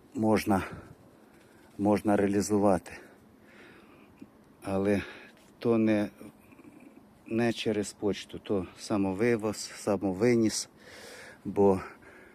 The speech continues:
корінці дуже такі молочні, ще не дуже закріпилися, і при транспортуванні, при вібраціях, при пересилці можуть бути травмовані і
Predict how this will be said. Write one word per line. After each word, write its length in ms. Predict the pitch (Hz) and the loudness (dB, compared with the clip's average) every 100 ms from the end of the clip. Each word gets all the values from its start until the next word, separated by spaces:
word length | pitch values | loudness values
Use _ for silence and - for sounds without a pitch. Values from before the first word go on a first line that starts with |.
| - | -20
корінці 520 | - 107 104 101 127 113 | -6 -2 0 -2 -2 -2
дуже 380 | 110 104 92 | 0 -2 -2
такі 300 | 92 - - | -6 -8 -2
молочні, 760 | 98 101 113 120 - 123 117 107 - | 0 0 0 0 -2 -2 -2 -4 -6
ще 500 | - - 117 104 92 - | -8 -4 0 0 -2 -6
не 120 | 104 104 | -4 -4
дуже 300 | 110 98 95 | -4 -4 -4
закріпилися, 960 | 98 - 104 - 123 117 110 - 117 95 - - - - - - | -4 -4 -8 -2 0 0 -2 -4 -4 -6 -18 -20 -20 -20 -20 -8
і 140 | 117 | -6
при 280 | 101 - 110 | -4 -2 -2
транспортуванні, 1200 | - 110 104 - - 90 - 101 117 120 113 110 - - | -2 0 0 -2 -8 -8 -4 0 0 0 0 -2 -4 -16
при 160 | - 104 | -6 -4
вібраціях, 880 | 92 87 117 120 110 - 107 107 - | -4 -4 2 2 0 -6 -4 -6 -8
при 160 | - 98 | -6 -6
пересилці 880 | - 98 95 - 123 117 - 110 101 - - - - - - | -6 -6 -6 -4 -4 -4 -6 -10 -10 -14 -20 -20 -20 -20 -10
можуть 380 | 104 104 95 98 | -4 -4 -6 -8
бути 160 | 98 - | -10 -8
травмовані 800 | 101 101 113 123 117 113 110 104 - - - | -4 -2 0 -2 -2 -2 -2 -4 -12 -20 -8
і 220 | 107 | -4